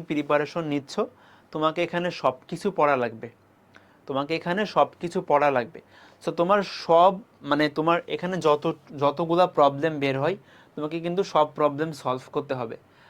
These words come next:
নাহলে কিন্তু তোমার দেখা যাবে যে, আহ, তুমি, আহ, পরীক্ষায় তুমি যে, তুমি যে জিনিসটা সলভ করো না, সেখান থেকে কোশ্চেন আসছে, তখন তোমার কিন্তু আসলে অনেক, আহ, অবস্থা খারাপ হয়ে যাবে, ঠিক আছে? So, আমি অবশ্যই বলবো, তুমি একটা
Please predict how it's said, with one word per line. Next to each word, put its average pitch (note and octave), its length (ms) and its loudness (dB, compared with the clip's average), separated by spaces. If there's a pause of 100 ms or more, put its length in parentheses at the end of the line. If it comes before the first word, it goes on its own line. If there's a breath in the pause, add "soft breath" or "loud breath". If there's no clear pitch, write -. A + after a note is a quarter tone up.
(140 soft breath)
নাহলে D3 280 0
কিন্তু F#3 240 0
তোমার E3 160 2 (100)
দেখা D3+ 240 0
যাবে E3+ 160 0 (100)
যে, E3+ 140 2
আহ, - 380 -2 (100)
তুমি, D#3+ 180 -2 (100)
আহ, B2+ 360 0 (220)
পরীক্ষায় D#3+ 500 2 (100)
তুমি C#3+ 160 -2 (320)
যে, D3+ 80 2 (200)
তুমি E3 200 -6
যে F3 140 4
জিনিসটা E3 300 -2 (160)
সলভ D#3 220 2 (160)
করো D3+ 240 6
না, G#3 40 0 (120)
সেখান D#3 280 -2
থেকে D3+ 140 -4 (100)
কোশ্চেন C#3 360 -6
আসছে, - 200 -16 (760 soft breath)
তখন E3 260 2
তোমার E3+ 220 2
কিন্তু E3 220 -2
আসলে D3+ 200 -4 (120)
অনেক, C#3 200 -4
আহ, A#2+ 280 -2
অবস্থা B2 360 -10
খারাপ A#2 240 -4
হয়ে A2+ 160 -8
যাবে, A2 160 -16 (340)
ঠিক D3 180 -8
আছে? - 140 -12 (460 loud breath)
So, - 120 -2
আমি D#3 120 0 (200)
অবশ্যই E3 460 -2
বলবো, E3+ 220 2 (420 loud breath)
তুমি D#3 200 -2 (520 soft breath)
একটা D3 160 0